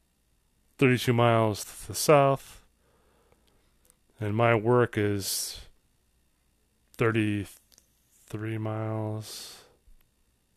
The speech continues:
No, it's more than that. It's like forty something miles to the northeast. I don't even know why I'm talking about this. It's just something, I haven't even met the person, but I,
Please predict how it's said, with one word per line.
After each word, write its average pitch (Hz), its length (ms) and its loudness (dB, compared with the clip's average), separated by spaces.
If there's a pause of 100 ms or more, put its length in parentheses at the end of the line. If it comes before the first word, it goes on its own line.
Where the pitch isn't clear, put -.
(300)
No, 110 180 0
it's - 140 -10
more 104 140 -4
than 95 80 -10
that. 92 200 -14 (640)
It's - 160 -18
like 104 140 -14
forty 104 400 -4
something 95 420 -8 (760)
miles 107 500 0
to - 80 -20
the 95 80 -8
northeast. - 1500 -10 (3250)
I 139 40 -2
don't 139 60 2
even 131 100 4
know 120 60 2
why 113 100 2
I'm 101 80 -4
talking 113 240 -2
about 92 180 -8
this. 92 160 -12
It's - 220 -20
just - 240 -10
something, 101 360 -6 (760)
I - 60 -20
haven't 117 160 4
even 107 80 0
met 110 100 -2
the - 80 -10
person, 98 300 -8
but 123 180 2
I, - 40 -18